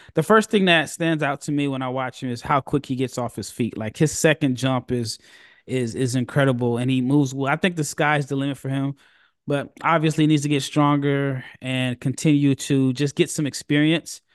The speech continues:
But I think that he's trending in the right direction, and he, he could be one of the, the surprises for next year, 'cause I don't really see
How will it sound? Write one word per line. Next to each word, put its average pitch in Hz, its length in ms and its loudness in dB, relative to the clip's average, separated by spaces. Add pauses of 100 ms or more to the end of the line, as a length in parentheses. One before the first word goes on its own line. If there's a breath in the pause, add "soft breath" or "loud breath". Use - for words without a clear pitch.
(360)
But 135 160 -2
I 131 160 0
think 143 320 -2
that 135 240 -2
he's 139 180 -6
trending 156 320 0
in 143 80 0
the 135 80 0
right 139 200 -2
direction, 139 600 -6 (640)
and 131 240 -2
he, 139 80 0
he 143 240 -4
could 143 300 -2
be 143 260 4
one 143 240 0
of 139 140 0
the, 135 500 -2
the 127 140 -6
surprises 139 800 0
for 135 200 -2
next 143 240 0
year, 143 100 -2
'cause 156 100 0
I 196 60 6
don't 220 120 4
really 196 160 2
see 185 440 -4